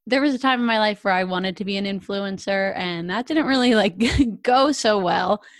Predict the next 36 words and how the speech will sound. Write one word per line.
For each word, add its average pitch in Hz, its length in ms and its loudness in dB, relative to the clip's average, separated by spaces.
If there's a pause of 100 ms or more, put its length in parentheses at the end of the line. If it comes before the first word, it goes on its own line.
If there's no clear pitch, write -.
(160)
So - 160 -6
I 277 80 2
was 294 120 -2
like, 302 120 0
"Maybe 415 240 0
I 494 140 2
could 392 120 0
just - 200 -4
interview 233 440 0
them." 170 300 -8
Sorry. 185 440 -6 (400)
And 233 540 -2 (600)
I, 220 180 0
I - 40 -4
don't 254 160 2
know, 277 280 2
that's 202 260 -2
just - 140 -8
kinda, 269 200 2
like, 247 200 -2
the 220 80 -2
basis 196 360 -6
of 208 140 -6
it. 208 180 -8
But 208 240 -6 (600)
I've 214 160 -2
been 208 140 -6
interviewing 240 440 -4
different 226 240 -6
influencers, 214 720 -6
like 185 140 -10
TikTok 220 400 -8
stars, 202 400 -4
Instagram 196 580 -8
influencers, 190 680 -10
YouTubers, 196 640 -8